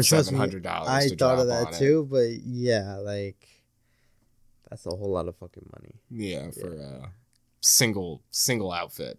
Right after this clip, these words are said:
Speaker 2: you
Speaker 1: Yeah,
Speaker 2: know?
Speaker 1: right? Fuck that. Um, so I just been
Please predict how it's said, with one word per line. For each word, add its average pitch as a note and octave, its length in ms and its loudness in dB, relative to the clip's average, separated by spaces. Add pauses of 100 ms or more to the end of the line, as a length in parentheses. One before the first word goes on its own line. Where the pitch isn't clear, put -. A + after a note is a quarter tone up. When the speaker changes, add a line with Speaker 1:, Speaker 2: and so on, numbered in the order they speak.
Speaker 2:
you A#2 160 -8
Speaker 1:
Yeah, G#2+ 220 -4
Speaker 2:
know? G2+ 60 -8
Speaker 1:
right? A2+ 280 -4
Fuck A2 260 -10
that. F#2 280 -6 (1500)
Um, G2+ 680 -8 (1200)
so A2+ 680 0
I A2+ 80 2
just A2+ 240 -4
been A2 480 -4